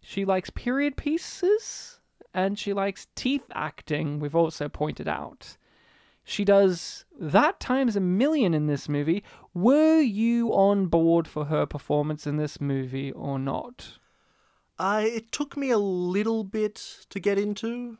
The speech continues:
Speaker 2: and I really emphasize that, just a little bit. It, it took me, you know, maybe
Speaker 1: To when she was more sane? <laughs>
Speaker 2: No, I meant, uh, before that. I'd say maybe with the scene where we discovered, you know,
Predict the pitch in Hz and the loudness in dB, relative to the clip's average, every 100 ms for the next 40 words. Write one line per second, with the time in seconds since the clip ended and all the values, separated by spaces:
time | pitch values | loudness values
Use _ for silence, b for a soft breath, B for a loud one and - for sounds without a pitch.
0 | _ - 196 190 202 131 175 190 175 160 | _ -6 -4 -4 -6 -4 0 2 0 -2
1 | - 113 110 - - 143 131 104 87 92 | -4 -4 -6 -10 -6 -2 -2 -4 -10 -10
2 | 117 131 156 165 202 196 _ - 175 165 | -6 -6 -6 -6 -6 -8 _ -12 -6 -4
3 | 156 147 135 110 95 107 98 95 95 _ | -4 -6 -8 -8 -8 -10 -12 -12 -18 _
4 | _ _ - 151 170 156 151 156 156 156 | _ _ -8 -6 -4 -4 -6 -4 -4 -4
5 | - - - 143 147 139 - 143 156 202 | -6 -18 -8 -4 -2 -4 -6 -4 -2 -4
6 | 214 - B B B B B B B B | -4 -6 B B B B B B B B
7 | B B B B _ 254 294 277 294 294 | B B B B _ 0 2 4 2 -2
8 | 294 302 - 254 294 - 247 - 262 214 | -6 -20 -18 -18 -18 -2 -2 2 4 6
9 | 110 110 156 - 214 208 190 185 180 175 | 4 -2 -2 -2 -2 -2 0 0 0 -2
10 | 160 151 - - 147 151 151 147 139 139 | -2 0 -4 -2 -2 0 -2 -4 -2 0
11 | 135 131 131 135 127 127 131 127 127 123 | 0 0 -2 -2 -4 -6 -10 -14 -8 -6
12 | - 120 117 113 110 107 110 101 98 | -2 -2 -2 -2 -4 -6 -10 -8 -8